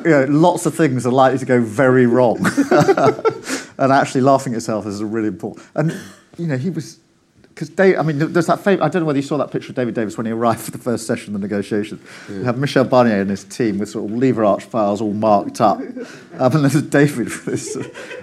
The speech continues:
Speaker 1: with this sort of glasses case. <laughs> Um, and,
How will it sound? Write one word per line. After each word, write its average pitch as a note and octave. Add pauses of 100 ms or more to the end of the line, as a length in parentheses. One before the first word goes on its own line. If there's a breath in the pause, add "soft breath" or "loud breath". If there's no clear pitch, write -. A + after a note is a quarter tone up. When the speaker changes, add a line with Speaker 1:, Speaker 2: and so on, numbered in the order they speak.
Speaker 1:
with C#3
this C3
sort B2+
of G#2+
glasses C3+
case. -
<laughs> G#3+ (1700 loud breath)
Um, D3 (200)
and, C#3